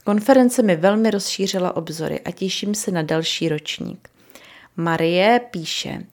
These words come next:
„Úžasná konference se spoustou inspirativních lidí, množstvím tipů a rad z praxe a do praxe na vysoké profesionální úrovni. Klobouk dolů.“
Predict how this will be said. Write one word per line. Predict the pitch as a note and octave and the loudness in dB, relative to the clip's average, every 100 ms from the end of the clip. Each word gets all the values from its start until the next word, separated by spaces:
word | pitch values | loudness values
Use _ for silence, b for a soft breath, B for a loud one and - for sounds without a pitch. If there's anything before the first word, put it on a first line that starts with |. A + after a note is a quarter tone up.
| - | -8
„Úžasná | G#3 G3+ A3+ - F3 | -2 2 2 2 -2
konference | E3 G3+ A3+ A#3 A3+ G#3 - G3 | 0 -2 0 2 2 0 0 0
se | F#3+ F#3 | 0 -6
spoustou | - F3+ F3+ - F#3 F3 | -6 -6 -6 -4 -4 -2
inspirativních | F#3 F3+ - F3+ F3 D#3+ D#3 - - | -2 -4 -4 -4 -4 -6 -6 -6 -2
lidí, | G#3+ F#3+ F#3 F3 | -2 -2 -4 -2
množstvím | E3 E3 - - D#3+ E3 | -2 -4 -6 -8 -8 -4
tipů | G#3+ G#3+ - F3+ - | -6 -6 -8 -6 -4
a | |
rad | F3+ F3+ | -4 -4
z | - - | -6 -8
praxe | - F#3 - - - | -6 -6 -6 -8 -6
a | - | -6
do | - | -6
praxe | G#3 C4 B3+ - A3+ A3 B B B B | -4 -4 -4 -2 0 0 B B B B
na | D#3+ | -8
vysoké | E3 A3+ - A#3 G#3+ | -4 -2 0 0 -2
profesionální | G3 E3+ E3+ F3 F3 E3 E3 D3+ D3+ - | -4 -6 -6 -6 -4 -4 -4 -4 -6 -6
úrovni. | D3+ D3 D3+ C#3+ D3 | -6 -6 -6 -8 -10
Klobouk | - F3+ D#3+ D3+ | -2 -2 0 -4
dolů.“ | D3 D3+ D3 E3+ | -4 -6 -6 -10